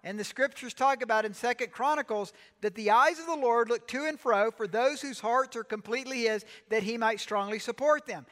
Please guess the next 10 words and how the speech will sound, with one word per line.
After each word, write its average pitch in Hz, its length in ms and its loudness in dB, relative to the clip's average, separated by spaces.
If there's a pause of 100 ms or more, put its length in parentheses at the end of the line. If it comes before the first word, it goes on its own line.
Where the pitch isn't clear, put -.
(380)
And 208 120 -8
so 247 180 2
Babel 277 920 6 (1000)
had 240 220 2
been 262 180 -2
the 233 80 0
people 320 480 0
on 269 260 2
the 254 140 0
earth 277 420 6